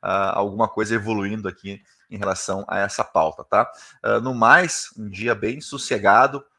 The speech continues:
promete pelo menos, né? Além do, do I P C A às nove horas e às dez e trinta,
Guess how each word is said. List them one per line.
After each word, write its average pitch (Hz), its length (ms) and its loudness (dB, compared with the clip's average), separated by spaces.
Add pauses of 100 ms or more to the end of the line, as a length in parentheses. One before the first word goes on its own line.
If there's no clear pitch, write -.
promete 92 440 -4
pelo 92 180 -2
menos, 113 300 -8
né? 104 80 0
Além 104 420 -4
do, 90 240 -8
do 92 140 -12
I 87 40 -12
P 95 140 -8
C 95 220 -6
A 92 180 2 (340)
às 92 140 -8
nove 95 320 -2
horas 95 420 0
e 95 140 -6
às 90 240 -2
dez 92 280 -4
e 90 40 -20
trinta, 110 420 -8